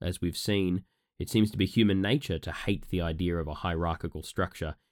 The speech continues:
in which we exist and over which we have no control. This lies at the heart of the desire to be God. Either there is a structure, a hierarchy, objective value in our world, or there is not.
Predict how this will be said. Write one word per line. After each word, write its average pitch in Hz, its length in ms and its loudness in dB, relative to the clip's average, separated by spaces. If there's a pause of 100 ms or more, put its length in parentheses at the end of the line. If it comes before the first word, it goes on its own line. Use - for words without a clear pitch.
(100)
in 92 140 2
which 90 180 0
we 95 240 6
exist 87 520 0
and 85 140 -2
over 92 280 0
which 82 260 -4
we 82 100 0
have 85 220 -4
no 85 160 -2
control. 80 640 -8 (1120)
This 110 440 2
lies 98 440 2
at 90 140 -6
the 87 80 -4
heart 82 560 -6 (320)
of 85 160 -6
the 92 80 -2
desire 82 400 -4
to 78 80 -4
be 76 140 -6
God. 82 420 -6 (540)
Either 95 260 4
there 92 240 4
is 123 240 6
a 127 60 4
structure, 117 580 -2 (160)
a 90 80 -4
hierarchy, 95 760 0
objective 101 560 0
value 98 340 4
in 92 80 4
our 92 160 2
world, 80 420 -2 (500)
or 87 220 2
there 87 180 2
is 82 140 -2
not. 82 300 -8